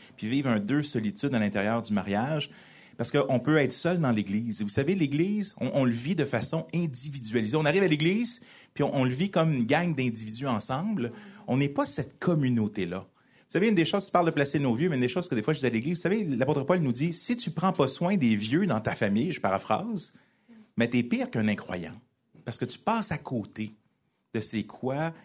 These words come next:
vivre en communauté. Puis je pense que ça, le mariage n'est pas la seule façon de vivre la communauté, mais je vous dirais que c'est un mal de société. Fait que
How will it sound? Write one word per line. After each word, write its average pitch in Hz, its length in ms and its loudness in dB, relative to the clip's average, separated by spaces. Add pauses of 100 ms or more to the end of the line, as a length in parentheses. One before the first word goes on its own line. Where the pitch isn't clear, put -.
vivre 135 380 -4
en 98 80 -6
communauté. 101 720 -4 (260)
Puis - 80 -14
je - 40 -14
pense 240 200 -2
que 175 80 -2
ça, 220 260 -2 (300)
le 135 140 2
mariage 175 420 2
n'est 156 80 2
pas 196 160 2
la 127 140 2
seule 262 300 2
façon 262 360 -4
de 220 100 2
vivre 202 280 0
la 175 80 0
communauté, 156 640 0 (500)
mais 123 60 0
je 123 100 -4
vous 143 80 0
dirais 156 280 0
que 156 100 -2
c'est - 140 -6
un 120 60 0
mal 156 280 0
de 127 80 -6
société. 123 580 -10 (540)
Fait 113 120 -4
que - 100 -20